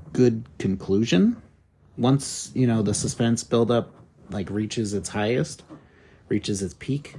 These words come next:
I guess you could say, but you have a lot of sus-, suspense. You have great music throughout the film, I thought.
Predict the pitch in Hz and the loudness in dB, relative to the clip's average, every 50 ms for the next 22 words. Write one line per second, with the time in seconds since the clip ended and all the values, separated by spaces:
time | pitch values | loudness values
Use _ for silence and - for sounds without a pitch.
0 | - - - 127 131 131 - 143 143 143 - 151 147 143 143 139 123 110 110 - | -12 -6 -2 0 0 0 0 -2 -4 0 0 2 2 2 2 0 0 0 0 -4
1 | - _ _ _ _ _ _ _ _ _ _ _ _ _ _ _ _ _ _ _ | -12 _ _ _ _ _ _ _ _ _ _ _ _ _ _ _ _ _ _ _
2 | _ _ _ _ _ _ - 117 120 113 113 120 104 104 104 107 113 120 135 - | _ _ _ _ _ _ 0 2 2 2 2 0 0 0 2 2 2 0 0 -4
3 | - 120 - - - - - - - - - 131 120 - - 120 113 113 110 - | -6 -8 -12 -12 -16 -16 -14 -10 -8 -4 -4 -4 -4 -2 -2 0 0 0 -2 -2
4 | - 107 107 98 113 113 110 107 98 98 - - 101 107 127 120 131 143 - - | -2 -4 -2 -2 0 0 0 0 -2 -4 -10 -12 -8 -4 0 2 2 2 2 2
5 | 135 127 131 123 131 127 - - - - 135 123 123 120 127 117 - 135 123 123 | 2 2 2 2 0 -2 -2 -4 -4 -2 0 0 0 0 -2 -4 -2 0 2 2
6 | 123 127 123 117 - 123 117 117 117 113 - - | 2 2 0 0 2 2 2 4 2 0 -2 -6